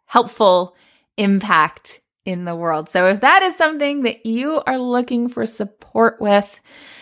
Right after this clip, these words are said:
then grab a spot on my calendar. It is a free session to chat about what's going on for you and how I might be of support to you. There is no pressure here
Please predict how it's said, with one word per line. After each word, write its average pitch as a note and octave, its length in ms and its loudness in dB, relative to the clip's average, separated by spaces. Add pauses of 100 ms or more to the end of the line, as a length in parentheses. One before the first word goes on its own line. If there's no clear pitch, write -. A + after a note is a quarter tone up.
(220)
then A3 200 2
grab B3 680 4 (100)
a B3 60 0
spot F3 520 2
on F3 120 -2
my F3+ 140 0
calendar. D3+ 840 -2 (160)
It F#3 120 -4
is E3+ 140 -4
a G3 100 0
free C4 440 0
session G3 680 0 (540)
to A#3 140 0
chat - 720 2
about F3+ 260 -2
what's G3 240 0
going A3+ 240 4
on G#3 160 2
for G#3 120 -4
you F3 240 0
and E3+ 120 -2
how G3+ 260 -2
I A#3+ 120 2
might F#3 480 -2
be F#3+ 140 -4
of F3 80 -4
support - 420 -6
to E3 100 -8
you. D3+ 280 -2 (680)
There G3+ 180 4
is G3 140 2
no G#3 140 2
pressure F#3+ 420 -2
here F#3+ 460 -6